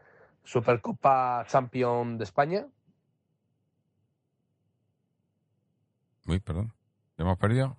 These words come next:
Speaker 2: Bueno, lo hemos perdido el audio, no sé, no sé qué quería decir ahí. Pero bueno, eh, el mensaje queda ahí, ¿no? De, yo creo que, eh, al final, a, a mí me ha sorprendido que el arbitraje, eh,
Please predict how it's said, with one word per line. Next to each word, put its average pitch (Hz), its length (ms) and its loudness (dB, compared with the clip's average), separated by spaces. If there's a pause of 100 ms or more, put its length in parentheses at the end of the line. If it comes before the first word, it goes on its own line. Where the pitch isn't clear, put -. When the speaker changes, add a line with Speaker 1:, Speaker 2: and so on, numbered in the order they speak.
(1200)
Speaker 2:
Bueno, 67 200 -4
lo 69 80 -4
hemos 71 140 -4
perdido 65 260 -4
el 62 40 -4
audio, 62 240 -6 (140)
no 71 80 -4
sé, 73 280 -4
no 73 120 -6
sé 78 120 -4
qué 76 80 -2
quería 73 160 0
decir 69 180 -2
ahí. 78 160 -2 (520)
Pero 120 140 8
bueno, 98 260 6
eh, 92 340 8
el 92 80 4
mensaje 92 320 4
queda 80 160 6
ahí, 71 120 2
¿no? 78 120 0
De, 76 480 -2
yo 104 140 4
creo 151 120 6
que, 117 240 4 (840)
eh, 78 840 -2 (160)
al 85 160 4
final, 92 400 2
a, 76 180 -4
a - 80 -8
mí 76 100 -2
me 110 100 0
ha 117 40 0
sorprendido 101 540 -2 (520)
que 87 100 4
el 82 100 8
arbitraje, 76 720 2
eh, 71 720 -6